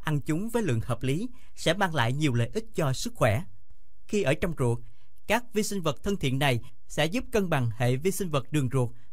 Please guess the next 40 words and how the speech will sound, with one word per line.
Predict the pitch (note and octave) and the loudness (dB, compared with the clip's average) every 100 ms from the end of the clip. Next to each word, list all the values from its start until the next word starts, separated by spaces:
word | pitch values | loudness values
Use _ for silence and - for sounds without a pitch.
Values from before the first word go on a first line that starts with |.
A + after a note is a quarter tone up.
| - | 0
và | D3 | 2
hỗ | A#2+ C3+ E3 | 4 2 2
trợ | B2+ A#2 | 2 2
hệ | - A#2+ | 2 0
thống | C#3 F3+ G#3 | 2 2 2
miễn | B2+ C#3+ | 0 2
dịch. | A#2 - - - - - | -2 -2 -8 -6 -6 -4
Hại | - B2 | 0 0
khuẩn | - A#2 C#3+ - - | 2 0 0 -6 -4
là | D3 B2+ | -2 0
các | G#3+ - | 0 0
vi | F#3+ | 0
sinh | - E3+ | 0 0
vật | C3+ A2 - | 0 -2 0
gây | F3+ | -2
hại | - G#2 | 2 2
cho | - D#3+ | 2 0
hệ | B2 G2+ | 0 0
tiêu | - C#3 | 0 0
hóa | B2 B2+ B3+ - - - - - | 0 0 -2 -6 -6 -6 -4 2
và | D3 | 2
ảnh | D#3 F#3 | 2 0
hưởng | C3 D3+ | 0 2
đến | D3+ | 0
sức | G3 C4 - | 0 -4 0
khỏe | G#2+ G#2 | 2 2
của | - C3 | 0 0
cơ | F#3 | 0
thể | - A2 A2 - - - - | 0 0 0 -2 -6 -6 -2
khi | D#3+ C#3+ | 0 0
số | - F3+ | 0 0
lượng | G#3+ A#2+ A2 | 2 0 2
vượt | B2 - | 0 0
quá | A#2+ D3 | 0 2
mức | G3+ B3+ - | 0 -2 0
cho | D3 | 0
phép, | - D#3+ - - - - | 0 -2 -2 -6 -6 -4
như | E3 D#3 D3 C#3 - - - - - | 2 2 2 -2 -4 -6 -6 -4 0
E. | E3+ | 2
coli, | - D#3+ D3+ C#3+ | 4 4 4 2